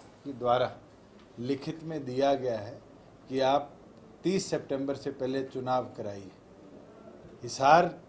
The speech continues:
जिले की वार्डबंदी पूरी तौर पर कंप्लीट हो चुकी, नोटिफिकेशन बाकी है, क्योंकि गुड़गांव में हेली मंडी एक कॉरपोरेशन बनी है, कमेटी बनी है, काउंसिल बनी है, उसको restructure गुड़गांव कर रहा है।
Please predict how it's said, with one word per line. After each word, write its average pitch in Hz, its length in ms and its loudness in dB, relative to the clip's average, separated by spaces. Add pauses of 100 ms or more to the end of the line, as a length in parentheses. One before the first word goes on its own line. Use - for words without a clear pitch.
(200)
जिले 151 260 -2
की 170 180 -6
वार्डबंदी 151 600 -2
पूरी 147 280 -6
तौर 139 180 -4
पर - 200 -10
कंप्लीट 120 600 -10
हो 107 60 -12
चुकी, - 340 -20 (300)
नोटिफिकेशन 123 800 -8
बाकी 104 340 -12
है, 98 140 -16 (540)
क्योंकि 139 240 -6
गुड़गांव 139 560 8
में 180 340 -2 (120)
हेली 131 340 0
मंडी 175 380 2
एक 165 120 0
कॉरपोरेशन 143 680 -4
बनी 135 240 -2
है, 107 120 -10 (260)
कमेटी 147 360 -4
बनी 143 280 -2
है, 143 200 -2
काउंसिल 127 460 -4
बनी 113 260 -10
है, 123 120 -12 (640)
उसको 190 600 0 (520)
restructure 160 680 -2
गुड़गांव 123 540 0
कर 117 100 -4
रहा 117 180 -4
है। 120 140 -12